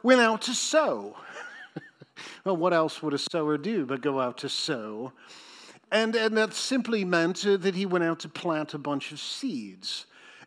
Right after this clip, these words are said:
And the way they did it is they would have this bag of seed and just, and it would go everywhere.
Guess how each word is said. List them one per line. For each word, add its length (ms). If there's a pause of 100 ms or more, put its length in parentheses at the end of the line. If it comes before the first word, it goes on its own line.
And 120
the 80
way 220
they 160
did 280
it 120
is 160
they 140
would 120
have 200
this 180
bag 380
of 100
seed 600
and 120
just, 220 (1800)
and 100
it 60
would 120
go 200
everywhere. 540